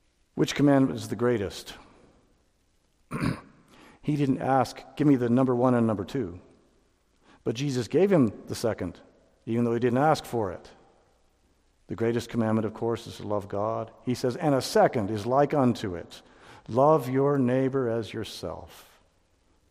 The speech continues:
And you know, we could go cover to cover in God's Word, from Genesis to Revelation, and anywhere you find any moral requirement placed upon us regarding how we treat each other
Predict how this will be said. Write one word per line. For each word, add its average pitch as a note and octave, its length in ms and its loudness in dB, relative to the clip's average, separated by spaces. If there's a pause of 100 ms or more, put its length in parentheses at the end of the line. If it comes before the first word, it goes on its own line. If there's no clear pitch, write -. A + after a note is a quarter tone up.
(2000)
And G#2 120 -2
you A2 60 0
know, A#2+ 280 2 (680)
we B2 80 -2
could C3 140 -4
go A#2 120 2
cover C3+ 280 0
to A#2+ 80 -2
cover G#2 400 -4 (220)
in G#2 80 -6
God's G#2 280 0
Word, F#2+ 240 -4
from F#2+ 180 -8
Genesis D#3+ 500 -2
to - 100 -12
Revelation, G#2+ 680 -4
and G2 220 -4
anywhere E3+ 440 2
you D3+ 180 -2
find C3+ 340 0
any F3 400 0
moral D3 500 2
requirement A#2 920 -4
placed G3+ 380 0
upon F#3+ 380 4
us A2 600 -4 (440)
regarding C#3+ 460 6
how D3+ 280 4
we E3 220 2
treat C3+ 420 -4
each D3 240 -4
other F#2+ 540 0